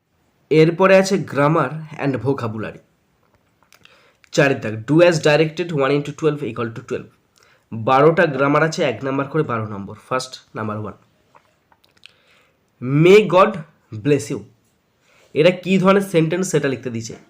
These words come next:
মানে হলো ঈশ্বর তোমার মঙ্গল করুক। এটা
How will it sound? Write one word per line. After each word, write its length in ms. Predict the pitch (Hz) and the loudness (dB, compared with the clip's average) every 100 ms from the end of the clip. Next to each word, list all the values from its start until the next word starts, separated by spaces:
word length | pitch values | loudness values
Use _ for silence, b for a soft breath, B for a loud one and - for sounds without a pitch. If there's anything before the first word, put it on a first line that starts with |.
| _ _ 113 | _ _ -6
মানে 160 | 123 147 | -2 -2
হলো 120 | 160 110 - _ b b b 131 | -4 -8 -14 _ b b b -12
ঈশ্বর 220 | 123 160 156 | -6 -4 -2
তোমার 180 | 151 147 113 | -2 -2 -2
মঙ্গল 260 | 113 113 117 | -4 -6 -10
করুক। 180 | 110 78 _ - - - _ _ _ _ b b - | -14 -18 _ -20 -20 -20 _ _ _ _ b b -2
এটা 120 | 160 | 4